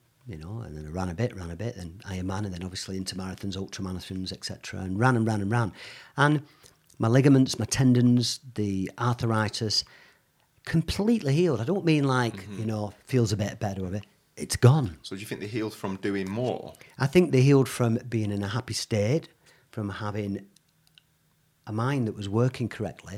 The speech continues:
Speaker 2: Mm-hmm.
Speaker 1: and from using them.
Speaker 2: Yeah, yeah.
Speaker 1: Yeah, use something. I mean, even if you have, for example, if you have a joint,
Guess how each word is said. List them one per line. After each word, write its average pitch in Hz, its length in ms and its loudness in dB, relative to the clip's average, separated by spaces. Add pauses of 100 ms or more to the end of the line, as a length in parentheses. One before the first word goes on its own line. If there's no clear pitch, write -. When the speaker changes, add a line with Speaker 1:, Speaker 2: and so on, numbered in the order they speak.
Speaker 2:
Mm-hmm. 90 300 -18 (200)
Speaker 1:
and 143 300 0
from 147 340 -4
using 208 440 0
them. 78 220 -8 (640)
Speaker 2:
Yeah, 85 80 -20 (280)
yeah. - 140 -8
Speaker 1:
Yeah, 233 120 -8
use 175 360 0
something. 117 460 -2
I 101 40 -4
mean, 131 180 4
even 180 220 4
if - 160 -2
you 127 60 0
have, 120 340 0 (640)
for 156 180 2
example, 139 500 0
if - 120 -8
you 165 80 0
have 156 100 0
a 113 40 0
joint, 104 640 -2